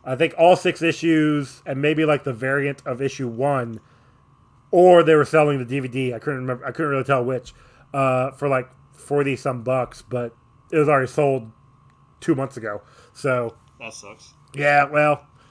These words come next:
Speaker 1: if I had known, if I
Speaker 2: Yeah.
Speaker 1: had known. Um, the, so, but the meteor. Now,
Speaker 2: Well, before we get to the meteor, we should
Speaker 1: Uh,
Speaker 2: probably talk about the problem in this community. Uh,
Speaker 1: which is,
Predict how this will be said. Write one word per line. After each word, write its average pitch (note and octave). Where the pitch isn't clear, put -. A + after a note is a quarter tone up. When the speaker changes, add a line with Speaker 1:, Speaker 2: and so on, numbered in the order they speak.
Speaker 1:
if -
I E3
had C3+
known, C3+
if A#2+
I B2+
Speaker 2:
Yeah. -
Speaker 1:
had C3+
known. D#3
Um, D#3+
the, G3
so, G#3+
but D#3+
the F#3+
meteor. E3+
Now, D#3+
Speaker 2:
Well, G3
before C#4+
we G#3
get F#3+
to D3
the B2+
meteor, B2+
we A2
should C#3+
Speaker 1:
Uh, D3
Speaker 2:
probably C#3+
talk C#3
about A#2+
the A#2
problem C3
in B2
this A#2
community. G#2
Uh, A2+
Speaker 1:
which F3+
is, D3+